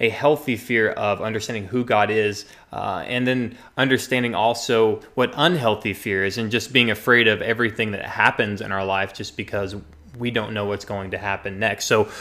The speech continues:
when it comes to having a, a healthy fear, I think of scriptures, uh, like when Jesus calmed the storm in Mark four, uh, and in verse forty-one, it says that the disciples were filled with great fear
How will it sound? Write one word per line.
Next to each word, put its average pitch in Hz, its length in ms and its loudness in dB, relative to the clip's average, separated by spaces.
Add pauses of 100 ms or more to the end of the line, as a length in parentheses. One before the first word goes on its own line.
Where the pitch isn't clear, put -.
(140)
when 127 140 8
it 127 80 10
comes 170 340 8
to 120 180 12
having 123 600 8
a, 107 280 6
a 104 140 4
healthy 113 420 4
fear, 120 380 6
I 107 140 10
think 120 420 4 (260)
of 104 280 4
scriptures, 120 760 6
uh, 110 360 4
like 117 240 2
when 123 300 4
Jesus 131 440 4
calmed 123 300 4
the 104 60 0
storm 120 280 2
in 107 140 2
Mark 107 560 4
four, 120 640 2 (220)
uh, 101 380 2
and 113 180 0
in 113 360 0
verse 120 280 4
forty-one, 123 600 6
it 107 100 4
says 110 300 4
that 107 100 6
the 107 100 4
disciples 117 520 2
were 107 140 0
filled 135 380 6
with 110 200 -2
great 123 280 6
fear 131 460 2